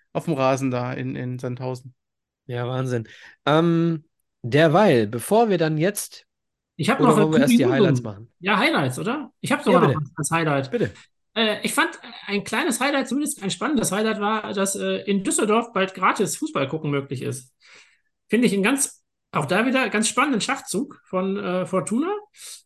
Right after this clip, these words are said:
Speaker 3: Ähm, bin gespannt, wie die das umsetzen und was das für eine Konsequenz hat. Auch für andere Vereine, wie man darauf reagiert, nicht reagiert.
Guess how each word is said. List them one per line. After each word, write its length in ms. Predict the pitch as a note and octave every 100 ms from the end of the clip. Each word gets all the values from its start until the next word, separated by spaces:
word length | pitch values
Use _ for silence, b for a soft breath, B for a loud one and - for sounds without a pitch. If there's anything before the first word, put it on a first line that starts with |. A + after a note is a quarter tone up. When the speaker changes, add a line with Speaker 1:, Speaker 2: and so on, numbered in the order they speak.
| _
Speaker 3:
Ähm, 560 | G#3+ G#3+ A3+ A#3 A#3 -
bin 140 | G#3 A3
gespannt, 340 | G#3+ A#3 E4+
wie 40 |
die 100 | B3
das 160 | G3+ F3+
umsetzen 760 | A#3+ D4 A#2 - - B2 - -
und 180 | E3 D#3
was 140 | F3+
das 240 | F3 D#3 -
für 100 | F3+
eine 100 | E3+
Konsequenz 500 | E3+ D#3+ F#3+ G#3 F3+
hat. 160 | B2
Auch 160 | C#3 C3+
für 120 | E3
andere 200 | E3+ A3
Vereine, 500 | - E3+ F3+ F#3+ F#3
wie 100 | E3+
man 100 | F3
darauf 280 | D#3+ D#3 C3
reagiert, 520 | E3 D#3 G3 G#3 - -
nicht 240 | G3 -
reagiert. 520 | F3+ D#3+ E3 E3+ -